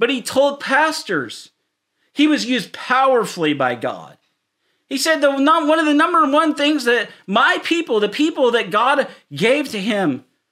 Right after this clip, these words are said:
to minister to, the, the number one thing that he told pastors that they needed was holiness.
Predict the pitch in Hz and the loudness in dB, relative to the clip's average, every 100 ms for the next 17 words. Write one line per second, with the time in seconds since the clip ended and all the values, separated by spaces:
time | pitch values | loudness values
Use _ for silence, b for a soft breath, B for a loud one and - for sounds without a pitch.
0 | _ _ _ _ - 208 214 269 311 - | _ _ _ _ -4 -2 0 2 0 0
1 | 233 196 208 190 185 208 - 208 226 302 | -2 -2 -2 -2 -2 -2 -2 -4 2 2
2 | 339 302 294 277 294 254 196 190 202 196 | 2 2 0 0 0 -2 -2 -6 -8 -12
3 | - 240 233 226 190 190 180 156 135 160 | -4 0 0 -2 -2 -2 -4 -8 -4 -4
4 | 165 B B 147 208 226 208 185 143 139 | -4 B B -2 0 0 0 0 0 -2
5 | 139 - 156 143 113 101 95 - - | -2 -4 -4 -4 -4 -8 -12 -18 -20